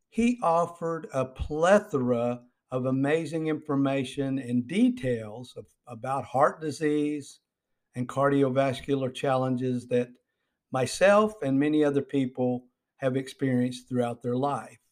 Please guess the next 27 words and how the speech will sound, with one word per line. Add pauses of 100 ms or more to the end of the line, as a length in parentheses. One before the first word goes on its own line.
(600)
So
if
you
or
anyone
in
your
family (480)
has
dealt
with
cardiovascular
disease
or
challenges (460)
with (220)
heart
health, (500)
I
highly
recommend
you (160)
reference
back
to
episode
eighteen